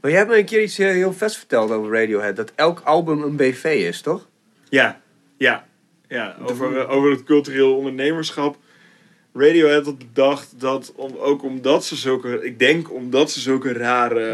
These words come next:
Speaker 1: <laughs>
Speaker 2: eh, albums af en toe uitbrengen, dat ze nooit weten of het een succes wordt. En, eh, dat kun je natuurlijk het beste doen als band als je gewoon ieder album een eigen B V geeft. Je merchandise een eigen B V.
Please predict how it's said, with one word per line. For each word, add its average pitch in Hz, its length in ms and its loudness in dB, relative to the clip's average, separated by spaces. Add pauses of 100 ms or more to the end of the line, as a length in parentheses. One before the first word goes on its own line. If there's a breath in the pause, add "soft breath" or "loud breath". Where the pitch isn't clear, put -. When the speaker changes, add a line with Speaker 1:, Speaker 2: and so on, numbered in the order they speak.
(120)
Speaker 1:
<laughs> 147 140 -6
Speaker 2:
eh, 233 280 2
albums 143 420 0
af 139 160 0
en 151 60 -2
toe 131 140 0
uitbrengen, 120 760 -2 (320 loud breath)
dat 139 180 -6
ze 143 120 -8
nooit 156 260 4
weten 143 340 6
of 127 60 -6
het 131 100 -12
een 127 80 -8
succes 160 540 -2
wordt. 123 420 0 (600 soft breath)
En, 135 540 -2
eh, 135 320 -4
dat 151 160 0
kun 175 160 2
je 160 60 2
natuurlijk 151 300 2
het 131 100 -12
beste 147 380 0
doen 135 240 -2
als 123 280 -8
band 123 420 -2
als 147 180 -6
je 165 60 -16
gewoon 139 380 -6
ieder 170 320 2
album 156 380 0
een 135 80 -4
eigen 139 360 -2
B 117 60 -8
V 131 460 2
geeft. - 300 -10
Je 110 100 -14
merchandise 147 720 0
een 139 80 -14
eigen 135 340 -2
B 120 60 -10
V. 120 500 0